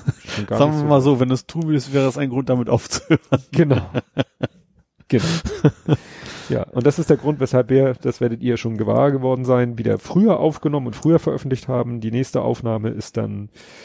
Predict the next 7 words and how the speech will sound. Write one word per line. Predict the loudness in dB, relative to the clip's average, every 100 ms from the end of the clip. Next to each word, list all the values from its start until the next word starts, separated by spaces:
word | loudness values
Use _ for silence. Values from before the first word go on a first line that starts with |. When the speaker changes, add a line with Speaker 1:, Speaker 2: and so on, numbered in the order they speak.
| -20 -20 -20 -20 -20 -20 -20 -20 -20 _ _
Speaker 1:
äh, | 2 4
nicht | 4 4
jetzt | 2 2
am | -6 2
kommenden | 2 4 4
Wochenende, | 4 2 0 4 6 4 2 -6 -16 -20 -20 _ -10
sondern | 0 2 4 2 -4